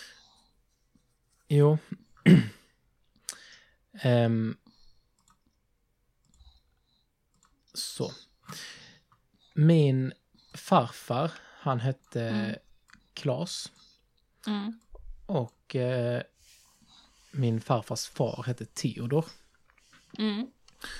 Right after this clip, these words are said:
Speaker 1: Och Theodor hade syskon, varav två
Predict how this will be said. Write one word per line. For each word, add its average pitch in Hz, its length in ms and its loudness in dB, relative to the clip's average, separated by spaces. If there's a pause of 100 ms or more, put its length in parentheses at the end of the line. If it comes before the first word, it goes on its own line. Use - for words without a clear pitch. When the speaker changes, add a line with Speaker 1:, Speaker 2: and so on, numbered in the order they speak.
(360)
Speaker 1:
Och - 240 -2 (160)
Theodor 120 480 4
hade 113 1080 0
syskon, - 920 -6 (1040)
varav 117 360 2 (120)
två - 580 -4